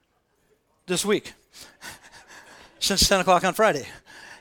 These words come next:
And still. Do you know what happens when you don't have power in your house? What's the first thing that happens when you walk into the bathroom?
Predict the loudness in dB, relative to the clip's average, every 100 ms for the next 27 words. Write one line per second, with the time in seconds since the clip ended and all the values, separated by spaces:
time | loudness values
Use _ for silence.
0 | _ _ _ -2 2 4 6 4 0 -16
1 | -20 -20 -20 _ -20 -20 _ _ -20 -20
2 | -20 _ 2 4 6 8 10 12 10 8
3 | 6 4 4 0 0 0 0 0 0 2
4 | 0 0 0 2 2 -2 -2 -2 -2 -2
5 | -6 -8 _ -20 -20 -20 _ _ 2 2
6 | 2 0 4 4 2 0 2 4 4 2
7 | -4 -6 -4 0 2 2 -4 -6 -4 -4
8 | -4 -12 -16